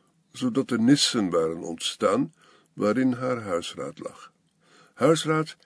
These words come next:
die ze had gepikt tijdens haar mislukte werkzaamheden als afwashulp. Twee halve borden, een mes, een lepel en een beker zonder oor.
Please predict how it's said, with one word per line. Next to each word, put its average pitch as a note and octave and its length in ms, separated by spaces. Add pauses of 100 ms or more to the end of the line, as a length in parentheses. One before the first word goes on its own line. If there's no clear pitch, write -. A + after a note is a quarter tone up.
(400)
die B2 200
ze B2+ 100
had A#2+ 220
gepikt - 680
tijdens B2 340
haar A2+ 200
mislukte G#2 520
werkzaamheden F2+ 720
als E2 300 (460)
afwashulp. - 840
Twee F#2+ 280
halve E2+ 380
borden, B2+ 600 (680)
een D2 200
mes, - 540
een D#2+ 200
lepel D2+ 440 (800)
en F#2+ 140
een E2+ 140
beker E2 380
zonder D2+ 380
oor. - 520